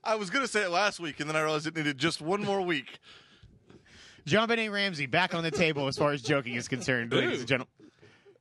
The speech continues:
Speaker 3: That's terrible, Josh.
Speaker 2: I said
Speaker 3: You're
Speaker 2: as far
Speaker 3: going to
Speaker 2: as
Speaker 3: hell.
Speaker 2: <laughs>
Speaker 1: That's fair. I mean,
Speaker 2: Right, no, I
Speaker 1: regardless
Speaker 2: mean,
Speaker 1: of that
Speaker 2: we are.
Speaker 1: joke.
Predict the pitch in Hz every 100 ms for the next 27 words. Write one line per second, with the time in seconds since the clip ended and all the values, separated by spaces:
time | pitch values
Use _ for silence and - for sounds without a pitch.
0 | - 196 - 131 143 95 85 101 120 -
1 | - 135 160 165 175 160 185 170 131 101
2 | - 104 107 90 855 906 679 698 640 -
3 | _ _ - _ - - - - 226 -
4 | 139 117 117 190 143 170 165 175 220 226
5 | 208 190 156 170 143 135 139